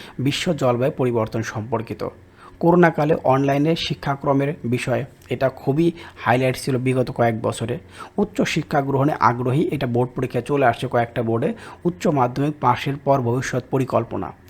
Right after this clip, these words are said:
বা সাবজেক্ট চয়েস, মানে বিষয় নির্বাচন ক্ষেত্রে কিন্তু আসতে পারে। বাল্যবিবাহ দেখতে পাচ্ছি, বৃক্ষের প্রয়োজনীয়তা,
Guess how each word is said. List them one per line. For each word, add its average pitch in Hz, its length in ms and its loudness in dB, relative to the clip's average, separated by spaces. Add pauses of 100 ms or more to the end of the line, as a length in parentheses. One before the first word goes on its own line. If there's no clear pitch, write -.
(120)
বা 202 120 6
সাবজেক্ট 135 520 -2
চয়েস, 107 340 2
মানে 131 220 0 (300)
বিষয় 156 340 2
নির্বাচন 156 400 2
ক্ষেত্রে 139 300 -4
কিন্তু 139 220 0
আসতে - 280 0
পারে। 131 240 -6 (360)
বাল্যবিবাহ 117 540 0
দেখতে 131 240 -4
পাচ্ছি, 123 300 -2
বৃক্ষের 120 420 -4
প্রয়োজনীয়তা, 127 680 0